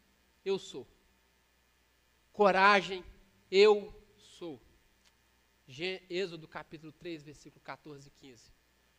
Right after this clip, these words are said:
Quando Moisés vira: "Senhor, quando eu disser para os, para o meu povo em nome de quem eu estou falando, o que que eu devo dizer?"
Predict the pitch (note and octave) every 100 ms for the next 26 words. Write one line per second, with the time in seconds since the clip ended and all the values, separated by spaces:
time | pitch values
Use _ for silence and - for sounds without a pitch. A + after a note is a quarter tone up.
0 | _ _ E3 D#3+ F3 D3 E3 C#3+ D#3 D#3
1 | - G#3 A3 A#3 - - _ _ _ _
2 | _ _ _ _ _ _ _ G3 G#3 F#3
3 | G3 - A#3 A3 G#3 G3+ - - _ _
4 | _ _ G3 G3+ G#3+ G#3 - G#3 F#3 F3
5 | F3 G3 F#3+ A3+ A3+ F3 - G#3 G#3 F#3
6 | - F#3 F#3 E3 G#3 G3+ - C4+ B3+ G3
7 | F#3+ F#3+ F3 F3 C#3+ C#3+